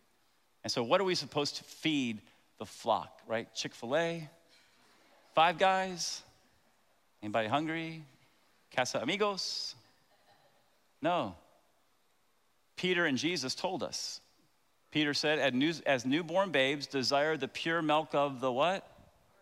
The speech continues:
That you may grow thereby." And Jesus said, I already quoted it,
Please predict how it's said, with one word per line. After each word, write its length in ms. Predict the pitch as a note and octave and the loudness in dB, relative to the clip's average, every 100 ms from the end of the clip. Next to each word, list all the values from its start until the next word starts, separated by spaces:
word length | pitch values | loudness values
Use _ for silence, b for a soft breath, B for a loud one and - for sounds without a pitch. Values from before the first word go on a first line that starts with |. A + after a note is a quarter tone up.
| _ - - _ _ _ _ _ _ | _ -20 -20 _ _ _ _ _ _
That 240 | A#2+ - | -2 0
you 80 | C#3 | 0
may 140 | B2 A2 | 0 0
grow 260 | A2+ A2+ | -2 -2
thereby." 520 | G#2+ A2 G2 A2 A#2+ | 0 -2 2 4 4
And 280 | D3 C3+ A#2+ | 2 -2 -4
Jesus 380 | G#2+ G3 D#3 C3+ | -2 -2 -2 -2
said, 240 | - B2 | 2 4
I 40 | B2+ | 4
already 200 | C3 B2 | 2 0
quoted 340 | - G3+ D#3+ | -2 -2 0
it, 160 | B2 | -2